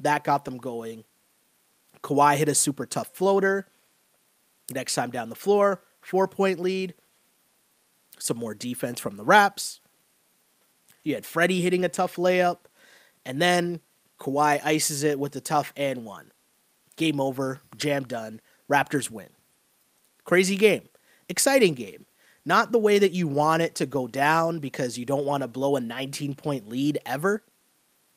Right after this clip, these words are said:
But when you're paying attention and you look at the game and you, you keep the big picture in mind, and the big picture is you wanna see the continued development of the Raptors offense in terms of ball movement and passing.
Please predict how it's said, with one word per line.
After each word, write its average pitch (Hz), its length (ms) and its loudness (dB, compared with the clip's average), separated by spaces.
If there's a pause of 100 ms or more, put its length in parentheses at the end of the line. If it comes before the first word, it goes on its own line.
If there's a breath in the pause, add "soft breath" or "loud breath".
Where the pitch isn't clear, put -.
(1000)
But 160 80 4
when 180 160 4
you're 180 80 4
paying 196 240 4
attention 175 420 -2
and 143 120 -4
you 127 100 -6
look 160 220 4
at 165 100 -2
the 156 80 -4
game 131 460 -6
and 131 100 -10
you, 127 200 -8 (200 soft breath)
you 123 120 -10
keep - 420 -4
the 160 80 0
big 165 320 -2
picture 156 360 -4
in 127 140 -4
mind, 101 400 -14
and 135 100 -12
the 135 80 -6
big 170 360 0
picture 165 520 -4 (260 loud breath)
is 123 180 -12
you 113 80 -10
wanna 151 340 0
see 151 320 0
the 135 100 -4
continued 151 720 -4
development 139 800 -4
of 131 160 -4
the 131 100 -6
Raptors 123 460 -8
offense 170 560 0 (260 loud breath)
in - 80 -16
terms 110 280 -6
of 95 200 -18 (120)
ball 156 280 4
movement 104 540 -10 (260 soft breath)
and 104 200 -20
passing. 123 600 -8